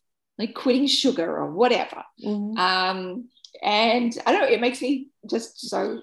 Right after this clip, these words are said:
Speaker 1: excited and thrilled.
Speaker 2: Wow.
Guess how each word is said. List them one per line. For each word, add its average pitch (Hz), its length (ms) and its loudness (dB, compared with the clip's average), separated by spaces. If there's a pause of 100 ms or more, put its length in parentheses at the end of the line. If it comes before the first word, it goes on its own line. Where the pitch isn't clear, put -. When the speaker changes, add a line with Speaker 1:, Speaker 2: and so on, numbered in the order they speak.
Speaker 1:
excited 196 480 -4
and 214 120 -6
thrilled. - 540 -2 (520)
Speaker 2:
Wow. 170 380 4